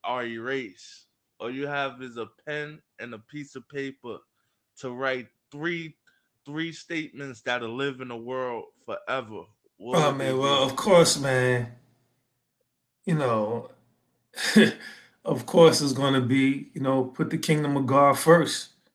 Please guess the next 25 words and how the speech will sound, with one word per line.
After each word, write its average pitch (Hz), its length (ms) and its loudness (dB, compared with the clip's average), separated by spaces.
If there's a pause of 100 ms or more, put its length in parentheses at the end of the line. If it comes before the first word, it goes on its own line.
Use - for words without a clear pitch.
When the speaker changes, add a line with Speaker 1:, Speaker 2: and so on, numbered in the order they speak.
(920)
Speaker 2:
You 117 100 -4
know, 110 160 -4
that's, 123 380 0
that's, 131 460 0
that's, 143 420 2
that's 127 320 4
really, 143 240 8
that's 131 260 6
my 123 220 0
values 120 520 6
right 107 280 -2
there. 135 300 0 (600)
Uh, 117 120 -12
God 135 400 4
first, - 640 4 (320)
family 143 400 0
second, 156 560 4 (480)
to 127 80 0
help 151 260 4
as 135 140 2
many 151 200 4
people 156 360 4
as 151 120 4
you 160 100 2
can. 165 400 4